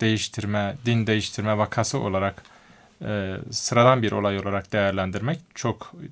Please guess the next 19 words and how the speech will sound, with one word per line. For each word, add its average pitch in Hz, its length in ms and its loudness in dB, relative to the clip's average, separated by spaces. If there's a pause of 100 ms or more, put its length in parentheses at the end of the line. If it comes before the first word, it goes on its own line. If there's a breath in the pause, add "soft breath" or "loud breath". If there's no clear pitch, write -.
doğru 113 260 0
olmaz. 117 500 0
Basit 113 280 0 (120)
bir - 260 -6 (460 soft breath)
değerlendirme 95 600 0
olur. 113 360 -2 (720 soft breath)
Gerçekten, 147 600 4 (360)
e, 107 340 -2
çok - 540 0 (360)
derin, 131 500 4 (200)
geniş, 123 420 0
uzun 123 380 0
vadeli 117 380 4
sonuçları 110 540 0
olan 92 280 2 (260)
bir, 104 360 -2 (140)
e, 95 360 -6 (120)
değişimden 113 560 2
bahsediyoruz. 90 680 -2